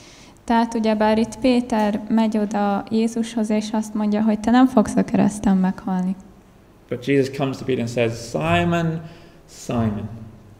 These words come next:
Speaker 1: De Jézus azt mondja, ö, Péternek, "Simon, Simon."
Speaker 2: How often does God speak to us in this way?
Speaker 1: Hányszor van az, hogy Isten hozzánk is így beszél?
Speaker 2: "Joshua, Joshua."
Speaker 1: Joshua, Joshua.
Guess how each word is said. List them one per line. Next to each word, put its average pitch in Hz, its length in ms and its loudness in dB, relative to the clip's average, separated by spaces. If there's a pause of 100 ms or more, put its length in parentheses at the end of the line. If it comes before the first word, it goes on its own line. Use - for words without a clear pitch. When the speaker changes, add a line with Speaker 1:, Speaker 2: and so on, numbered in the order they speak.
(460)
Speaker 1:
De 233 180 4
Jézus 262 380 2
azt 220 260 -2
mondja, 202 540 0 (200)
ö, 202 60 -4 (240)
Péternek, 196 680 -2
"Simon, 220 580 4
Simon." 196 600 0 (540)
Speaker 2:
How - 160 -4
often 120 260 -4
does 110 180 -8
God 113 260 -4
speak - 300 -8
to - 120 -8
us 113 140 -10
in 123 60 -6
this - 200 -8
way? - 160 -8 (1080)
Speaker 1:
Hányszor 240 540 2
van 208 180 0
az, 208 220 -2
hogy 202 180 -2
Isten 196 400 -2
hozzánk 208 440 -2
is 214 200 -4
így 196 220 -4
beszél? 202 540 -4 (360)
Speaker 2:
"Joshua, 131 600 0 (420)
Joshua." - 400 -12 (280)
Speaker 1:
Joshua, 208 580 -2 (100)
Joshua. 208 540 -4